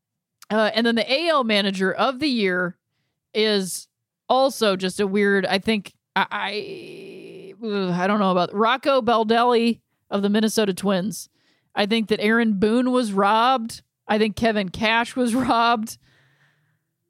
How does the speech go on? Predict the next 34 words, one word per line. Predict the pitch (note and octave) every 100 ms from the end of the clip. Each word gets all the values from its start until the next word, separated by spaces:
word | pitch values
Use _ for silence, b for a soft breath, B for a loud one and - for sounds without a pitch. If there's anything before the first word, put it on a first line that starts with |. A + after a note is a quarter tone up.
| _ -
Oof, | A#3 A#3+ - -
I | G#3+
just | G3+ A3 G#3 -
think, | A3+ G#3+ -
yeah, | A3 G#3+ F#3+
this | F#3+
was | G#3+ F#3
not, | G3+ G3 F#3 F3 _ _
uh, | F#3+ B2+ - A#3 -
I | A#3+
mean, | A#3 A#3
I'm | A#3
not | C4
trying | B3+ C4
to | A#3
shit | - A#3+
on | A#3
the | G#3
Twins | G3+ G3+ G#3+ G#3+
or | G#3+
anything, | G#3+ G#3 A3 G#3+ G#3+ G#3+ -
but, | G#3
like, | G3+ F#3+ F3 _
they, | G#3 G#3 G#3 G3+ F#3+ - _ _ _ -
he | B3
didn't | B3+ C4+
have | B3
to |
do | A3 B3 D4
anything. | C4 F#3 E3+ D#3+ - _ _ _ _ _ _
I | - G3+
just | A#3+ G3+
don't | A#3+ A3
think | A#3 G#3 -